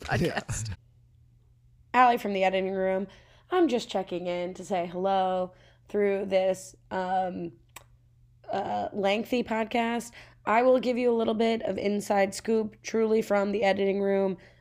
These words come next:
Speaker 2: Uh, I am sixty minutes and seventeen seconds into the uncut version of the podcast. So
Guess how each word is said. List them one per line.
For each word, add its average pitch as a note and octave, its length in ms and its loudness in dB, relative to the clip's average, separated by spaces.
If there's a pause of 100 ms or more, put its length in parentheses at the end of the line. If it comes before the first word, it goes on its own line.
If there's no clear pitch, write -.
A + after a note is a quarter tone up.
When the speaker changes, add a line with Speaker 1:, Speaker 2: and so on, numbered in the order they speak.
(140)
Speaker 2:
Uh, G3 280 4 (180)
I G#3 140 4
am A#3 300 0
sixty C#4+ 680 2
minutes B3+ 460 4
and G#3 180 -2
seventeen A3+ 440 -2
seconds G#3 400 0
into G#3 440 -2
the G3 340 0 (300)
uncut G#3 380 2
version G3 580 0 (260)
of F#3+ 140 -2
the G3+ 80 0
podcast. F#3 680 2 (320)
So G3+ 720 6